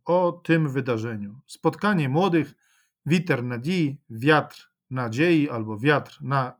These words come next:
Działanie. Tegoroczna edycja ma swój też podtytuł, który mówi:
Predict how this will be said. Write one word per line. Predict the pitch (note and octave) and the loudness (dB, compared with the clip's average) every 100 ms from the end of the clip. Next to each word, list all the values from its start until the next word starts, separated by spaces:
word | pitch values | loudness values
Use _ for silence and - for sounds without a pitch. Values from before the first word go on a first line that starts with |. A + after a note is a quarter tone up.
| - | -8
Działanie. | B2 B2 E3 F#3 E3+ F3 _ _ _ _ _ _ _ _ | -2 2 4 2 -2 -6 _ _ _ _ _ _ _ _
Tegoroczna | - E3 F#3 A3 G#3+ F#3 | 2 6 8 6 6 0
edycja | F#3+ D3+ F#3 - D#3+ | 0 0 0 2 0
ma | D3+ | 0
swój | C#3 - D3+ B2+ | -2 -2 -4 -2
też | B2+ G#2 | -6 -8
podtytuł, | - C3 - - G#3 G3 D3+ C#3 _ _ _ _ _ _ | -8 -10 -4 0 0 2 0 0 _ _ _ _ _ _
który | _ D3 C#3+ | _ 0 2
mówi: | C#3+ C#3+ C3+ C3 B2 | 2 0 -2 -4 -6